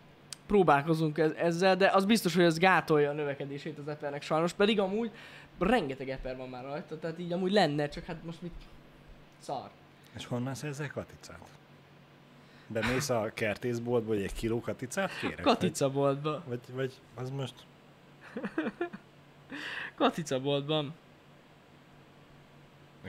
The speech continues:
Speaker 2: Én komolyan kíváncsi vagyok rá. Ha,
Speaker 1: Nem
Speaker 2: ha
Speaker 1: tudom.
Speaker 2: valakinek van erre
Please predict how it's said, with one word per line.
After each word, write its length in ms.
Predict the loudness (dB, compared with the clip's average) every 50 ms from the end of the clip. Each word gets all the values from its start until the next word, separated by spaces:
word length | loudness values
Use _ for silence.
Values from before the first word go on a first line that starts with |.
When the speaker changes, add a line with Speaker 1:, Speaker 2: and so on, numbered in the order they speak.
| -12 -8
Speaker 2:
Én 200 | -8 -6 -4 -4
komolyan 300 | -4 -4 -4 -4 -4 -8
kíváncsi 340 | -10 -10 -10 -10 -10 -8 -8
vagyok 220 | -6 -6 -8 -8 -8
rá. 200 | -10 -10 -12 -12 -16 -20 -20 -20 -20 -20 -20 -20 -20 -20 -20 -20 -20 -20 -20 -20 -18 -14 -10
Ha, 100 | -10 -8 -4
Speaker 1:
Nem 100 | 0 2
Speaker 2:
ha 60 | 4 4
Speaker 1:
tudom. 60 | 4
Speaker 2:
valakinek 480 | 4 2 0 0 0 -2 -4 -4 -4 -4
van 140 | -4 -2 -2
erre 340 | -2 -2 -2 -2 -4 -6